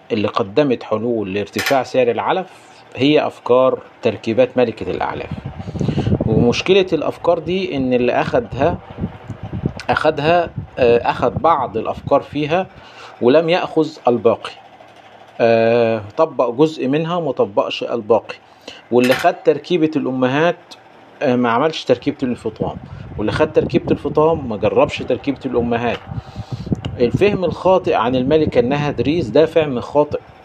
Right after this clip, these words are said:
ال-، ال-، الملكة منظومة من الأفكار متواصلة مع بعض ومتصلة مع بعض، وليس متواصلة متصلة فقط في فكرة ال-، ال-، التركيبة، لا، ده متصلة ومت-، ومترابطة حتى في فكرة الرعاية الم-،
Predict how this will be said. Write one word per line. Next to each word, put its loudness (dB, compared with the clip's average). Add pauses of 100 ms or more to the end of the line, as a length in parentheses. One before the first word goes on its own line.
(280)
ال-، 0
ال-، 0
الملكة 2
منظومة 0
من 2
الأفكار 2 (240)
متواصلة 2
مع 0
بعض 0 (220)
ومتصلة -2
مع -4
بعض، 2 (420)
وليس 4
متواصلة 2
متصلة 0
فقط 0
في -8
فكرة -2
ال-، -2
ال-، -4
التركيبة، 0 (520)
لا، 2
ده -2
متصلة 2
ومت-، -4
ومترابطة 2
حتى 0
في -6
فكرة -2
الرعاية 2 (160)
الم-، -4